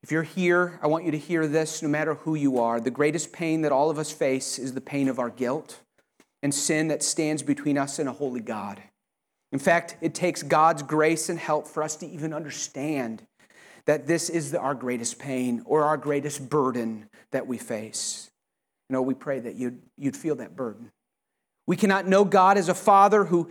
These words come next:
hears our cries. We don't have a father that hears our cries this way, that I've been talking about all along, and will care for us until he first removes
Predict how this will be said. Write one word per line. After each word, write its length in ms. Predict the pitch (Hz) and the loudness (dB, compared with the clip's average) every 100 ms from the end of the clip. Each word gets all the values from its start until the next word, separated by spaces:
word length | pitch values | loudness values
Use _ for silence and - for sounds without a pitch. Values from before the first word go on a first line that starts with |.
| - | -10
hears 400 | - 220 214 220 | 2 8 8 8
our 220 | 202 185 185 | 6 4 4
cries. 580 | - 185 175 190 190 - - _ _ - | 4 8 8 8 4 -2 -18 _ _ -8
We 160 | 180 220 | -2 2
don't 180 | 233 | 0
have 240 | - 196 240 | 0 0 0
a 60 | |
father 480 | 233 - 143 127 127 | 0 0 2 2 -2
that 160 | 123 147 | -2 -2
hears 240 | 165 151 | 0 -2
our 80 | 143 | -2
cries 360 | - 143 131 123 | 0 0 0 -2
this 220 | 120 - | -6 -6
way, 320 | 104 104 110 _ _ | -8 -8 -18 _ _
that 80 | 147 | -4
I've 80 | 139 | 0
been 100 | 147 | -2
talking 380 | 151 156 160 147 | 0 -2 0 -2
about 240 | 127 131 | 0 2
all 180 | 127 127 | 2 0
along, 520 | 123 123 113 107 107 _ _ _ _ _ | -2 -2 -4 -8 -16 _ _ _ _ _
and 180 | 165 190 | 0 4
will 120 | 196 | 4
care 300 | 190 208 226 | 2 2 2
for 220 | 240 185 | 4 2
us 280 | 139 127 - - | 2 0 -6 -6
until 600 | 170 - 220 214 165 165 - _ | -6 -4 -4 -2 -2 -4 -20 _
he 120 | 208 | -2
first 560 | 196 - 220 240 - - | -2 -2 0 0 -2 -4
removes 640 | 208 160 175 214 185 147 | -2 0 0 2 0 -2